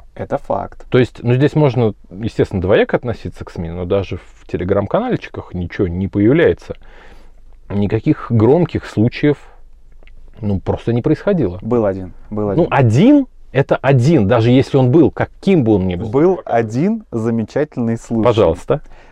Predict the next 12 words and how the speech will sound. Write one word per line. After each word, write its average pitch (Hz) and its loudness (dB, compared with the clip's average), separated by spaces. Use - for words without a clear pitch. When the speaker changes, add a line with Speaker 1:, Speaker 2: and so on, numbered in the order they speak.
Speaker 1:
Когда 117 0
одна 123 0
радфем-активистка 117 -4
ц-, 123 0
вот 113 -2
целенаправленно 113 0
и 95 -4
показательно 104 -4
пошла 104 -2
ставить 104 -4
себе 101 -6
спутник, - -10